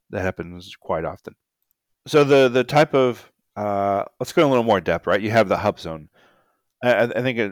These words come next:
mon-, mentioned it before. So, like, if, if you, it must be owned, uh, fifty-one percent of the American has to own it, essentially. It has to be in a, a, a bad part of the area.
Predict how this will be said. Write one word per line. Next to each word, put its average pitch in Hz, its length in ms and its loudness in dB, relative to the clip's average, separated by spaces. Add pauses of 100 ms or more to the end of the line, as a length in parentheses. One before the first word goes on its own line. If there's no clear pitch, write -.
(120)
mon-, 113 280 -2
mentioned 110 320 -8
it 92 40 -10
before. 95 320 -2
So, 101 480 -2
like, 92 320 -4 (960)
if, 101 260 -10
if 104 260 -12
you, 98 640 -10 (100)
it 107 180 -2
must 113 240 -2
be 113 180 -4
owned, 101 520 -4 (240)
uh, 85 360 -4
fifty-one 101 360 -8
percent 95 280 -6
of 90 80 -10
the - 320 -20
American 95 420 -2
has 92 200 -6
to 85 80 -6
own 110 160 -4
it, 110 120 -4
essentially. 104 580 -6 (680)
It 98 100 -2
has 107 160 2
to - 60 -18
be 107 120 -4
in 101 80 -6
a, 98 260 0
a, 87 40 -12 (840)
a 98 60 -4
bad 101 320 4
part 92 280 0
of 92 80 -4
the 92 140 -4
area. 117 580 4